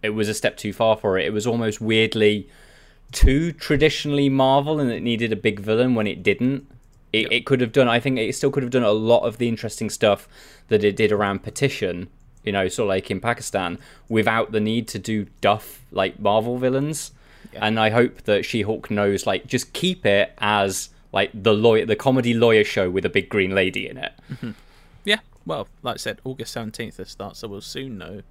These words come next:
Speaker 2: if it is on the right track or not. Next one surprised me a bit. I'm not gonna lie to you, I had this one at seven. Uh, it's all the way down at, what have we got here? Thirteen
Speaker 1: Thirteen.
Speaker 2: on the list. Guardians of the Galaxy three.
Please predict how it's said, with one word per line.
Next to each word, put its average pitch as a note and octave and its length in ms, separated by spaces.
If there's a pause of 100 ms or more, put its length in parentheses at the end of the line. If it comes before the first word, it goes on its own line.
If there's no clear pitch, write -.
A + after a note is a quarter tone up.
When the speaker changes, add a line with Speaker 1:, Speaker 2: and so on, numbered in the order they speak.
(460)
Speaker 2:
if - 120
it A2 80
is C#3+ 120
on F#2 120
the E2 80
right E2 200
track - 220
or G#2 60
not. F#2 160 (480)
Next B3+ 260
one G3+ 140
surprised D3 440
me A2 80
a G2+ 40
bit. - 200 (640)
I'm D3+ 100
not G3+ 80
gonna E3+ 160
lie B2 160
to - 160
you, E3 140
I D#3 100
had - 100
this A2+ 180
one B2 80
at - 120
seven. C#3 480 (260)
Uh, A2+ 180
it's - 160
all C#3+ 120
the C#3 80
way C3 120
down B2 560
at, - 440 (840)
what A2 100
have F#2+ 100
we A#2+ 60
got A2+ 200
here? A2+ 140 (100)
Thirteen C#3+ 440
Speaker 1:
Thirteen. - 260 (140)
Speaker 2:
on G2+ 160
the F#2+ 100
list. - 320 (500)
Guardians G3 460
of E3+ 60
the E3 60
Galaxy D#3+ 420
three. C3 340